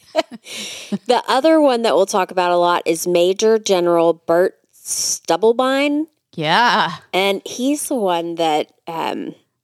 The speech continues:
Speaker 1: that my father-in-law talked to. The commander of the Army Intelligence and Security Command during the early nineteen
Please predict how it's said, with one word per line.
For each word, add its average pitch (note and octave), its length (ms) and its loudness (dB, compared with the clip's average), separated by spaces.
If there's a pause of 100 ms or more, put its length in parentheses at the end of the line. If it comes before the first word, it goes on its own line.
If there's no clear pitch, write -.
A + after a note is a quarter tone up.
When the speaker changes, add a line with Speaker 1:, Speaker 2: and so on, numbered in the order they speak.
(140)
Speaker 1:
that E3+ 180 -2
my D#3 220 -2
father-in-law D3+ 720 -2
talked C#3+ 320 -6
to. B2 320 -2 (560)
The G3+ 140 0
commander A3+ 500 0
of A#3+ 120 -2
the A3 140 2
Army F#3 380 0
Intelligence D#3+ 960 0
and E3 160 -2
Security B3+ 560 0
Command D#3+ 480 -2
during E3 340 0
the D#3+ 160 -2
early F3 360 2
nineteen E3 560 -2